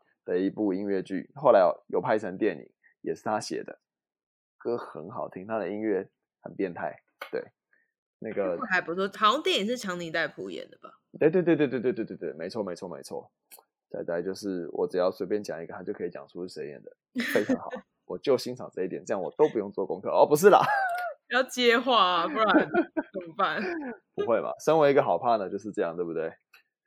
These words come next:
Speaker 2: 哎，那
Speaker 1: 你懂。
Speaker 2: 现在那个还看得到吗？你刚刚讲的那个？
Speaker 1: 可以，可以，可以，可以，可以，因为它是就是在 YouTube 直播完之后，他就放在那边，他没有要，
Speaker 2: 我要怎么找？
Speaker 1: 他没有要限时下架。
Speaker 2: 嗯。
Speaker 1: 呃，我看哦，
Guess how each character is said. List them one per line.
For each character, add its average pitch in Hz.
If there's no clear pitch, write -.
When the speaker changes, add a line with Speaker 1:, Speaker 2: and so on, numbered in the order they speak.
Speaker 2:
哎， 277
那 403
Speaker 1:
你 403
懂。 427
Speaker 2:
现 403
在 302
那 285
个 196
还 190
看 208
得 165
到 156
吗？ 101
你 156
刚 175
刚 180
讲 92
的 82
那 98
个？ -
Speaker 1:
可 151
以， 131
可 120
以， 107
可 107
以， 104
可 104
以， 95
可 87
以， -
因 123
为 135
它 131
是 127
就 127
是 113
在 143
YouTube 135
直 101
播 123
完 95
之 98
后， 87
他 107
就 107
放 101
在 95
那 95
边， 78
他 113
没 110
有 -
要， 101
Speaker 2:
我 -
要 -
怎 -
么 -
找？ 202
Speaker 1:
他 143
没 151
有 117
要 123
限 123
时 95
下 95
架。 -
Speaker 2:
嗯。 147
Speaker 1:
呃， 147
我 113
看 156
哦， 123